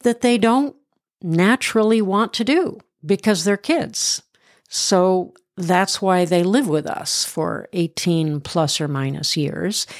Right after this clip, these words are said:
It's important that they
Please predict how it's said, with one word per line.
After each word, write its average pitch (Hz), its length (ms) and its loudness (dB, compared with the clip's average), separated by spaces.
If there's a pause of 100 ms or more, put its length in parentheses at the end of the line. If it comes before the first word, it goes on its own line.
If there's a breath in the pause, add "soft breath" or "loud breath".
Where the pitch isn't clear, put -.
(500 loud breath)
It's 220 240 0
important 226 880 0 (100)
that 170 360 0
they 156 360 0